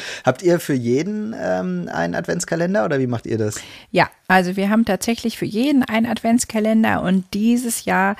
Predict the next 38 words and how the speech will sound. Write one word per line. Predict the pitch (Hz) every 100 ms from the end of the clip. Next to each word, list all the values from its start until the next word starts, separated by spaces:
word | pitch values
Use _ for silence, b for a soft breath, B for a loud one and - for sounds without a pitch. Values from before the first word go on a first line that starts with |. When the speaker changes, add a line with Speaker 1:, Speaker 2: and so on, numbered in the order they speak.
| B B B B _
Speaker 2:
weiß | 165 165 254
ich, | 254 -
dass | 196
die | -
Frage | - - 170 208 202
aufkommen | 175 190 - 180 180 175
wird, | 180 180 -
„Und | 226 226 208
was | 190 -
ist | - -
mit | 196 -
der | 160
Kleinen?“ | 180 156 160 208 330 381 B B B 208 -
Ähm, | 214 202 202 208 208 208 208 202 185 - -
weil | 180 180 185 180 - -
die | 170 185
natürlich | 190 - 220 233 165
dann, | 180 175 -
äh, | - 117 71 82
irgendwie | 71 135 185 185 185
zweieinhalb | - 175 196 190
Monate | 185 208 226 220
ist, | 214 226 - -
äh, | 180 170 165
beziehungsweise | 170 - 185 175 156 156
ja | 143
noch | 156
nicht | 220 -
mal, | 214 262
sie | -
ist | 156
an | 143 143
Weihnachten | 190 190 -
zweieinhalb | - 156 165 165
Monate, | 175 180 190 208 196
also | 160 151 160 -
noch | 170 185
kleiner. | - 185 202 226